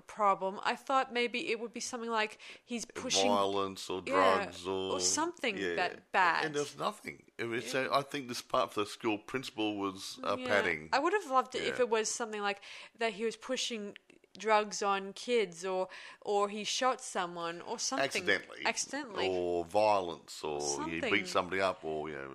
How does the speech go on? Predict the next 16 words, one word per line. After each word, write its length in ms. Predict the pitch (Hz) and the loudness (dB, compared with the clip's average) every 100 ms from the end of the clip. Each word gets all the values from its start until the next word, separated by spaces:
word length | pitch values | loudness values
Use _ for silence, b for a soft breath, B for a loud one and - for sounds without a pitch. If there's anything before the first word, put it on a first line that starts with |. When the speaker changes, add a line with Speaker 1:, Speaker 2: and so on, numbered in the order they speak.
| 50 | -14
Speaker 2:
whatever. 480 | 90 123 107 95 95 | -10 -6 -2 -2 -4
But 180 | 95 - | -6 -8
Speaker 1:
Something 520 | - 330 349 269 226 | -2 -2 -2 -6 -4
Speaker 2:
it 40 | 165 | 4
was 60 | |
nothing 360 | 254 226 190 117 | 6 8 6 2
Speaker 1:
dark. 140 | 139 | -2
Speaker 2:
like 160 | 165 - | -4 -2
that. 220 | 78 - | -4 -2
It, 240 | 110 - 120 | -6 -8 -8
it, 160 | 123 | -6
it 160 | - 131 | -8 -8
just 260 | 143 - - | -8 -8 -4
comes 320 | 120 104 101 | -2 -2 0
out 320 | 101 104 - | 2 2 0
that 180 | 104 | 0